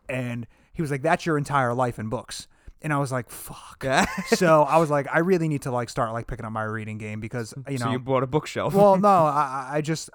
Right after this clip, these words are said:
Speaker 1: I, I, I am just, I wanna read more books.
Speaker 2: Mm-hmm.
Speaker 1: And, um, and seeing it laid out like that was like,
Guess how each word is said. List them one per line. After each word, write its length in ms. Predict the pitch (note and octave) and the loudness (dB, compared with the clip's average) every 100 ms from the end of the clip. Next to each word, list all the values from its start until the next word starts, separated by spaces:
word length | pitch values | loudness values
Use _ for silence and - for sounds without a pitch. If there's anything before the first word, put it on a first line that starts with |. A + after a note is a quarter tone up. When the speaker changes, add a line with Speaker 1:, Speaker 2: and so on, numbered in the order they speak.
| C#3 | -14
Speaker 1:
I, 260 | B2+ C3 B2 | -12 -14 -18
I, 320 | - - D#3 | -18 -2 2
I 40 | F3 | 2
am 380 | E3 D#3 D#3 | 0 -2 -4
just, 240 | C#3+ C#3+ - | -6 -8 -4
I 100 | C3+ | 0
wanna 240 | D#3+ E3+ | 4 4
read 160 | D#3 C#3+ | 2 0
more 160 | B2 A2+ | -2 -4
books. 320 | A2 - - | -8 -12 -8
Speaker 2:
Mm-hmm. 240 | C#3+ F#2+ A#2+ _ - | -8 -8 -10 _ -10
Speaker 1:
And, 500 | C3 B2 A#2+ A#2 A#2+ | -8 -6 -8 -8 -6
um, 420 | A#2 A2+ A2 A2+ _ _ _ _ _ _ - | -6 -6 -10 -14 _ _ _ _ _ _ -10
and 120 | C#3+ | -8
seeing 400 | - G3 F#3+ F3+ | -2 0 2 0
it 120 | D#3+ | -2
laid 220 | C#3+ C3+ | 0 0
out 180 | A#2+ B2 | 0 0
like 200 | C3+ C#3+ | 0 0
that 300 | D#3 D3 - C3 | 2 0 0 -4
was 180 | B2+ | -6
like, 300 | A#2 A2 G#2+ | -4 -6 -8